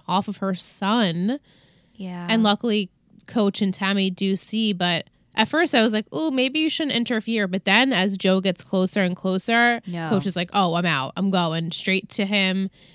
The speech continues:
Speaker 1: And that was, thank God he was there because it could have been really, really bad. Really, really bad.
Speaker 2: Yeah, and so the Taylors bring
Speaker 1: Mm.
Speaker 2: Katie and J D back to their house, and so we have Tammy talking to Katie about it and Kate, and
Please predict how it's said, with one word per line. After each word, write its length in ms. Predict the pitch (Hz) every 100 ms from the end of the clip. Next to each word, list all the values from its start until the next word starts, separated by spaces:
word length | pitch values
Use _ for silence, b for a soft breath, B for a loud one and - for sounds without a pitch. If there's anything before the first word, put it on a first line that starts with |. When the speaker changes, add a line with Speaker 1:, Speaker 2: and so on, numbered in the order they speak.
| b
Speaker 1:
And 460 | - 185 180 170 170
that 200 | 175 175
was, 260 | 185 175 -
thank 200 | 196 202
God 220 | 190 240
he 120 | 214
was 160 | 165 -
there 280 | 165 190
because 420 | 196 202 214 208 220
it 140 | 214
could 160 | - 233
have 100 | 214
been 300 | 240 233 208
really, 380 | 247 262 247 220
really 240 | 190 160
bad. 400 | - - - - - _ _
Really, 280 | 202 185 175
really 220 | - -
bad. 340 | - - - - _ _ _ _ -
Speaker 2:
Yeah, 440 | 190 175 170 165
and 220 | - 180 185
so 540 | - 190 175 175 170
the 100 | 175
Taylors 520 | - 175 165 170 175
bring 260 | - 165 160
Speaker 1:
Mm. 100 | 208
Speaker 2:
Katie 260 | 170 160
and 100 | 160
J 200 | 156 160
D 140 | 156 160
back 260 | 156 147
to 100 | -
their 120 | 160 160
house, 500 | 220 208 196 196 170
and 120 | 170
so 100 | 175
we 80 | 170
have 140 | 165
Tammy 460 | - - 170 170 170
talking 420 | - 165 165 160
to 80 | 160
Katie 460 | - 196 202 202 196
about 320 | 190 175 175
it 260 | 175 170 165
and 100 | 156
Kate, 280 | 180 165 -
and 420 | 170 160 151 113